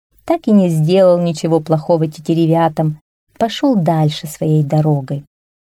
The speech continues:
Отмахал он этак порядочно, да вдруг увидел подбитого глухаря.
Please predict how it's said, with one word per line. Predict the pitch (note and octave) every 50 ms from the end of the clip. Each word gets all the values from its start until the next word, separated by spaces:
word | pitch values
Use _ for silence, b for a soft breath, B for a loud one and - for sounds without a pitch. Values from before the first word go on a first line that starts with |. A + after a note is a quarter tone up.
| _ _ _ _ _ _ _ _ _ _
Отмахал | - D#3 D3+ - E3 D#3 D3+ - - A3 C4+ D4
он | D#4+ D#4 D4
этак | D4+ D4+ D#4 D4+ - -
порядочно, | - A3+ C4+ C#4+ B3 G#3+ G3+ F#3 E3 F#3 - - - F#3 F3+ F3 - _
да | - - F#3
вдруг | G3 G#3+ D#4+ F4+ E4+ -
увидел | D4 C#4+ D4+ C#4 C#4+ C#4+ C4+
подбитого | - - G3+ F3+ F#3 A3+ B3+ B3+ - A3 A#3+
глухаря. | A3 G#3 A#3+ B3 - - B3 A3+ G3 E3 D3+ C3+